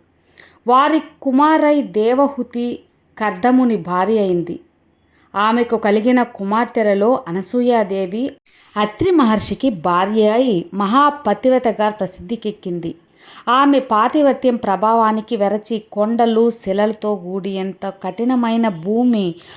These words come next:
ఆమె పాదాల క్రింద మృదుత్వాన్ని వహించింది. సర్వాన్-, సర్వాన్ని తరింపజేసే సూర్యుడు, అన్నిటినీ దహింపజేసే అగ్ని కూడా ఆమెకు చల్లదనం ఇవ్వసాగారు. ఆయువు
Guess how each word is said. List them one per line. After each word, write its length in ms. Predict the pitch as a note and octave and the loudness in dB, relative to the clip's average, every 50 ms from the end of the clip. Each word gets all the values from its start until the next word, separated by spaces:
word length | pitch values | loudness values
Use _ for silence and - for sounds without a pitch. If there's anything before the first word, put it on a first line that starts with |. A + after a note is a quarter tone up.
| - - - | -20 -8 -2
ఆమె 340 | G#3 A3+ A#3+ B3+ B3+ B3 A#3 | 0 2 2 2 2 2 0
పాదాల 580 | G#3 G#3+ - G#3 F#3+ G3+ G#3+ G#3 C4 C4 C4 C4 | -2 -4 -2 -2 0 0 2 2 2 2 2 2
క్రింద 320 | C4 C4 A3+ G#3+ A3 A3 | 0 -2 -4 -4 0 0
మృదుత్వాన్ని 1000 | A3+ A3 G#3 F#3 F3+ F3+ F3+ F#3+ F3+ A3+ A#3 B3 A#3+ A#3+ - A3+ A3 G#3+ G#3 G3+ | 2 2 2 0 0 -2 -4 0 2 2 2 2 0 -4 -4 -2 0 0 0 -2
వహించింది. 720 | F#3+ F#3 E3+ F3 F#3+ F#3 F3+ - F#3 F3 E3+ D#3+ E3 E3+ - - _ _ _ _ _ _ _ _ _ _ - _ _ - - | -4 -4 -4 -4 -4 -6 -6 -6 -6 -6 -6 -6 -6 -10 -10 -16 _ _ _ _ _ _ _ _ _ _ -20 _ _ -16 -6
సర్వాన్-, 640 | - G3+ F#3+ F#3+ F#3+ F#3 G3+ G3 G3 G#3 A3+ B3 B3+ - - | -4 -4 -2 -4 -4 -2 0 0 2 2 2 2 0 0 -2
సర్వాన్ని 640 | - - G3 F#3 F#3 F#3+ G#3 G#3 A3 A#3+ C4 C4+ C#4 | -6 -4 -2 -2 -2 0 0 2 4 4 4 4 2
తరింపజేసే 960 | C4+ C4+ G#3+ G3+ G3 G#3 A3+ A3+ A3 - A#3+ G#3+ G3 G#3+ G#3 G3+ - G#3 G3 | 2 0 -2 -2 0 -2 -4 -4 -4 -4 -6 -4 -2 -4 -4 -2 -2 -4 -4
సూర్యుడు, 720 | F#3 - - - G3 G#3+ A3 B3+ B3+ G#3+ A#3 G#3+ F#3 E3+ - - - - - - _ | -4 -6 -12 -10 -8 -2 0 0 2 4 4 2 2 -2 -6 -10 -20 -20 -20 -12 _
అన్నిటినీ 640 | G3 G#3+ A#3 B3+ C#4+ D#4 E4+ E4 E4+ D4+ C#4 C#4+ C4+ | 0 2 6 6 6 6 6 4 4 4 4 4 4
దహింపజేసే 800 | A3 G#3 G#3+ F#3 G#3+ A#3 A#3+ B3+ A#3+ G#3 A3 G#3+ G#3 G#3 - G3+ G3+ | 4 2 0 0 0 -2 0 -2 -2 0 0 0 0 0 -2 -2 -2
అగ్ని 380 | - E3+ F3 D#3+ E3+ G#3 B3 | -2 -2 -4 -4 -4 -4 -4
కూడా 340 | B3+ - - G#3 G3 F#3+ G#3 | -4 -4 -4 -4 -2 -2 -2
ఆమెకు 720 | G3+ F#3+ F#3 F#3 F#3 F#3+ F#3 F#3 - G3+ G3 F#3+ E3+ E3 E3 - - - _ _ | -2 0 0 0 0 -2 -2 -6 -6 -6 -4 -4 -4 -6 -8 -14 -20 -20 _ _
చల్లదనం 760 | _ _ - - - F#3 F#3+ G#3 A#3+ A#3 B3+ B3 A#3+ A#3 A3 | _ _ -14 -6 -4 -2 2 2 2 2 2 0 0 0 0
ఇవ్వసాగారు. 800 | F#3+ F#3 F3 F3 G3 F#3 - G3 F3+ F3 E3 F3 F3 E3+ E3+ E3 - _ _ _ _ _ _ _ _ _ _ _ _ _ | -2 -2 -2 -4 -6 -4 -2 -4 -4 -2 -2 -2 -2 -2 -4 -6 -10 _ _ _ _ _ _ _ _ _ _ _ _ _
ఆయువు 500 | F3 G3+ A3 B3+ C#4+ D#4+ D#4+ D#4 D4 C#4 | 0 2 4 4 4 4 4 4 4 2